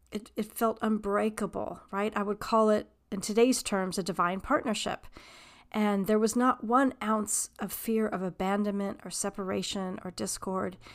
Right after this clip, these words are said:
yet there was an awareness of each other. And I can still remember that feeling as I'm talking about it. Really having no need for anything. We were in the same flow, taking care of things together.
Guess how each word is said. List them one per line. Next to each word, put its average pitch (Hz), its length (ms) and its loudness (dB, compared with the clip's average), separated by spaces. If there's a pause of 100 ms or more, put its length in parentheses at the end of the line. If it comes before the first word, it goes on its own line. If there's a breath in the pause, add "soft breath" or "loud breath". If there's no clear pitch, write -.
(260 loud breath)
yet 214 160 2
there 226 100 6
was 220 160 8
an 214 80 4
awareness 226 580 6
of - 160 -6
each - 160 -8
other. - 300 -8 (800)
And 208 180 -2 (220)
I - 120 -4
can 254 160 2
still 254 280 6
remember 202 320 4
that 196 200 2
feeling 196 360 4
as 190 100 0
I'm 196 140 0
talking 208 340 4
about 190 260 -2
it. - 140 -8 (880)
Really 277 520 8
having 208 340 4
no 208 160 6
need 190 480 0
for - 280 -6
anything. 196 580 -2 (500 soft breath)
We 226 120 4
were 226 120 8
in 233 100 8
the 208 80 6
same 240 400 4
flow, 214 500 4
taking 226 380 0
care 233 160 -2
of 220 100 -4
things 214 280 -4
together. 196 600 -2